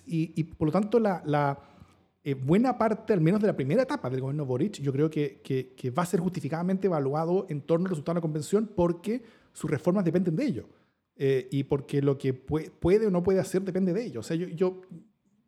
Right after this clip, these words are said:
yo creo que es, es la primera, segunda, tercera y cuarta prioridad del go-, de-, del primer año del gobierno Boric, todo lo que tiene que ver con la convención y con el plebiscito.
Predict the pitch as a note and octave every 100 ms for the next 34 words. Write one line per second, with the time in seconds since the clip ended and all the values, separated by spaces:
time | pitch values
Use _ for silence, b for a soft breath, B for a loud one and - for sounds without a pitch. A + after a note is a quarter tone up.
0 | _ - F3 F3+ F3 E3+ F3 F3 - D#3+
1 | E3+ E3+ C#3+ D#3 G#3+ E3 D#3+ F3+ D#3+ -
2 | F#3 E3+ F3+ G3 F#3+ D#3 E3 A#3 - -
3 | E3 G3 E3 D#3+ C#3+ C#3+ C#3+ D3+ F3+ F3+
4 | E3+ F3 F3 F#3 A#3+ - B B _ F3
5 | F3 F#3 E3+ F3+ F3+ D#3 D3+ C#3 F3 F3
6 | E3 D#3 F3 - G#2